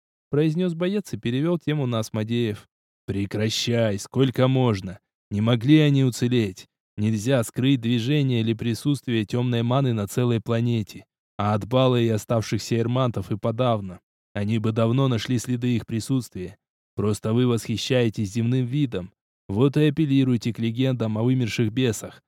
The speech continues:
На деле же отец тянет время для людей. Больше ему ничего не надо. Потом сразу забудет и перестанет поднимать этот вопрос».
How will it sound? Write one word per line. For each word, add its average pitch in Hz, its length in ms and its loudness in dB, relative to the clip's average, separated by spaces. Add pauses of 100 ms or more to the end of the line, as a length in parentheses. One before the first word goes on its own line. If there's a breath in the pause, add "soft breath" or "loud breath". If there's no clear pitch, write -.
(240)
На 101 140 -2
деле 120 320 2
же 113 160 0
отец 113 340 0
тянет 120 360 -2
время 127 280 2
для 120 140 0
людей. 120 540 0 (300)
Больше 120 380 2
ему 139 160 2
ничего 139 460 2
не 117 140 2
надо. 104 380 -2 (320)
Потом 123 380 2
сразу 131 360 2
забудет 135 540 -2
и 101 60 -8
перестанет 123 680 -2
поднимать 113 520 -2
этот 104 220 -4
вопрос». 113 540 -4